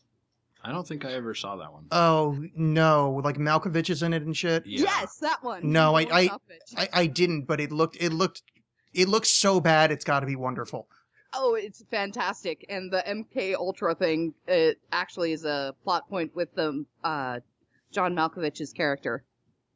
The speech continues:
Speaker 1: Nice.
Speaker 2: Oh, yeah, I think I remember that from the, from the T V spots.
Speaker 3: Mm-hmm.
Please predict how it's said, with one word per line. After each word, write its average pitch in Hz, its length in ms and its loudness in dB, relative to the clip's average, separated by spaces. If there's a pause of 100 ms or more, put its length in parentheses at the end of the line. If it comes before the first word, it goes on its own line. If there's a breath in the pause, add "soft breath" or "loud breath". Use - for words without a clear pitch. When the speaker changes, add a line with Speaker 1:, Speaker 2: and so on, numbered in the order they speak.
(540)
Speaker 1:
Nice. 82 420 -12 (560)
Speaker 2:
Oh, 190 320 2
yeah, 175 380 2
I 139 80 0
think 170 180 -6
I - 40 2
remember 160 280 0
that 151 80 -2
from 151 160 -2
the, 139 260 -2
from 156 140 -6
the 135 280 -2
T - 180 -4
V 143 160 -4
spots. 120 540 -6 (680)
Speaker 3:
Mm-hmm. 339 80 -2